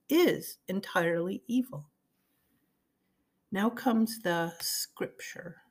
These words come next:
One Corinthians fourteen thirty-seven says, as Paul concludes, why women may not preach to men or usurp male authority,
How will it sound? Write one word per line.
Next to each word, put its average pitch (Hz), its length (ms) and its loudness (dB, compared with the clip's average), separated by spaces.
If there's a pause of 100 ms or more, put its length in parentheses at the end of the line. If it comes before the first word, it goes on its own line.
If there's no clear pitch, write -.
(840)
One 196 320 8
Corinthians 170 840 4
fourteen 208 1040 2
thirty-seven 170 760 2
says, 175 600 -4 (280)
as 175 300 -2
Paul 254 320 6
concludes, 165 880 2 (880)
why 180 240 6
women 208 420 8
may 175 160 4
not 208 400 4
preach - 440 2
to - 120 -4
men 160 460 0
or 165 140 2
usurp 170 520 0
male 180 360 0
authority, 160 680 -2